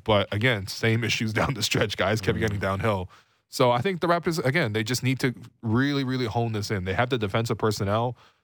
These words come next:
Speaker 1: to be
Speaker 2: Mm-hmm.
Speaker 1: way better than this. They've got even better with Jakob Poeltl. They just need to, you know, produce on defense because more than anything else, that's the biggest issue with the season.
Speaker 2: Yeah, and you mentioned Jakob not playing, uh, at the end of the game against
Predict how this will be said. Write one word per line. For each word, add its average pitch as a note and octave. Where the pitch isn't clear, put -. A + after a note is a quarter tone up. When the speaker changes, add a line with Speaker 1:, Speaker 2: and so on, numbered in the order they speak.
Speaker 1:
to A2+
be A2
Speaker 2:
Mm-hmm. F#2+
Speaker 1:
way G2+
better G#2
than A2
this. A#2+
They've G2
got G2
even G#2
better G#2
with G#2+
Jakob G#2
Poeltl. A2+
They A2
just A2
need G#2+
to, G2
you A2
know, F#2
produce G#2
on F2
defense F2
because G2+
more A#2
than B2+
anything G#2
else, F#2+
that's G#2
the G2
biggest F#2+
issue F#2
with F#2
the -
season. G#2
Speaker 2:
Yeah, D3
and G#2
you A2+
mentioned A2+
Jakob F#2
not F#2
playing, F2+
uh, F2
at F#2+
the F2+
end F2+
of F2
the F2
game F2+
against E2+